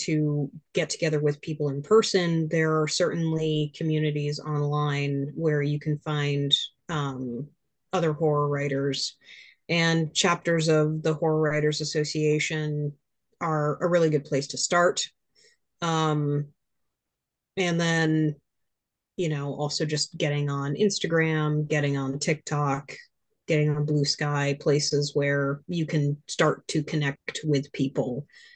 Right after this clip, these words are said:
Um, I will also say that the graveyard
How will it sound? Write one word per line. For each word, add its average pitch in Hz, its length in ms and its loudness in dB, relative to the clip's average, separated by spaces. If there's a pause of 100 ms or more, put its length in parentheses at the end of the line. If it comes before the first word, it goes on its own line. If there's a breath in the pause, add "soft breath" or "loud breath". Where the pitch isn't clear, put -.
(200 loud breath)
Um, 139 540 -4 (120)
I 175 120 6
will 165 360 8
also 151 300 2
say 147 300 0
that 143 260 0 (880 soft breath)
the 165 80 0
graveyard 156 640 4